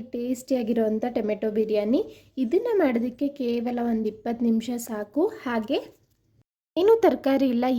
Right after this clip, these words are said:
ಏನ್ ಮಾಡೋದು ಅಂದಾಗ ಈ ರೆಸಿಪಿನ ಟ್ರೈ ಮಾಡಿ ನೋಡಿ. ಮೊದಲಿಗೆ ಇಲ್ಲಿ ರೈಸ್ನ ತಗೊಳ್ತಾ ಇದ್ದೀನಿ, ಸೋನಾ ಮಸೂರಿ. ಇದೇ ಗ್ಲಾಸಲ್ಲಿ ಎರಡು ಗ್ಲಾಸು. ನೀವು ಬಾಸುಮತಿ ತಗೊಂಡ್ರೆ ಅರ್ಧ ಗಂಟೆ ನೆನೆಸ್ಬೇಕಾಗುತ್ತೆ. ಇದನ್ನ ತೊಳೆದು ಪಕ್ಕಕ್ಕೆ ಇಟ್ಕೊಳ್ತೀನಿ.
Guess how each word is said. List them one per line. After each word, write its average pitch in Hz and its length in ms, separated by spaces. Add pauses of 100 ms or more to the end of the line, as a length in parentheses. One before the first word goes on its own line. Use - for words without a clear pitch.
(100)
ಏನ್ 339 220
ಮಾಡೋದು 240 400
ಅಂದಾಗ 226 400
ಈ 330 120
ರೆಸಿಪಿನ 233 480 (140)
ಟ್ರೈ 214 180 (140)
ಮಾಡಿ 208 300
ನೋಡಿ. 196 240 (540)
ಮೊದಲಿಗೆ 302 500 (100)
ಇಲ್ಲಿ 233 220 (800)
ರೈಸ್ನ 285 360 (120)
ತಗೊಳ್ತಾ 226 540
ಇದ್ದೀನಿ, 214 340
ಸೋನಾ 226 340
ಮಸೂರಿ. 226 340 (100)
ಇದೇ 262 140 (120)
ಗ್ಲಾಸಲ್ಲಿ 226 420 (160)
ಎರಡು 220 300
ಗ್ಲಾಸು. 220 420 (460)
ನೀವು 277 200
ಬಾಸುಮತಿ 285 600
ತಗೊಂಡ್ರೆ 233 440
ಅರ್ಧ 208 160 (140)
ಗಂಟೆ 220 200 (120)
ನೆನೆಸ್ಬೇಕಾಗುತ್ತೆ. 214 920 (240)
ಇದನ್ನ 277 220 (160)
ತೊಳೆದು 226 340 (120)
ಪಕ್ಕಕ್ಕೆ 226 380
ಇಟ್ಕೊಳ್ತೀನಿ. 226 680